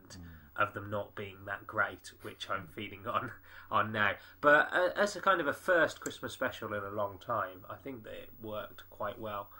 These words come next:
Speaker 2: Um, although I do have some, some massive problems with it, as I'm sure we'll find out.
Speaker 1: Mm.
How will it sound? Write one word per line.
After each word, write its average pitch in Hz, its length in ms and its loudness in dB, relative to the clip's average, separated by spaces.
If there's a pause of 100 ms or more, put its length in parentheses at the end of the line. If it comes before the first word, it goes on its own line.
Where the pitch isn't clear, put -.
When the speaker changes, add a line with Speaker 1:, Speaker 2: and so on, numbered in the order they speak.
(340)
Speaker 2:
Um, 104 480 0 (500)
although 107 160 0
I 101 80 2
do 104 340 -6
have 95 220 2 (240)
some, 101 320 -10
some 101 280 -12
massive 98 400 -8 (220)
problems 104 460 -8
with 104 120 -8
it, - 240 -6
as 104 180 -8
I'm 101 120 -12
sure 110 180 -10
we'll 101 140 -10
find 101 320 -8
out. 98 220 -4 (280)
Speaker 1:
Mm. 101 60 -16